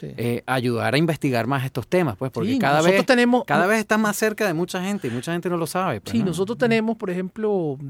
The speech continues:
Speaker 1: hemos, hemos hecho investigaciones en las cuales se le da el crédito, sin que eso parezca un, una publicidad ni nada, pero sí,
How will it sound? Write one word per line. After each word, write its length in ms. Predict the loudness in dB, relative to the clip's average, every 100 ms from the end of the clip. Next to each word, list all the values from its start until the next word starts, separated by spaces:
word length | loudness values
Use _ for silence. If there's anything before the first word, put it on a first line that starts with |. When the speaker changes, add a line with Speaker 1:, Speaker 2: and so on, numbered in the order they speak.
| -12
Speaker 1:
hemos, 340 | -8 -4 -4 -6
hemos 500 | -10 -6 -6 -6 -6
hecho 280 | -8 -6
investigaciones 680 | -6 -6 -6 -6 -2 -2 0
en 60 | 0
las 120 | 0
cuales 260 | -2 -2 0
se 100 | -2
le 100 | -2
da 80 | -2
el 80 | -2
crédito, 600 | 0 0 0 -2 -2 -2 -10 -20 -20
sin 220 | -8 -4 0
que 80 |
eso 120 | 2 4
parezca 560 | 4 4 2 4 4
un, 200 | 2 -2
una 520 | -4 -6 -4 -2 -2 -4
publicidad 760 | -6 -8 -4 0 4 4 2
ni 80 | -2
nada, 220 | -4 -4
pero 160 | -4 -8
sí, 400 | -8 -6 -4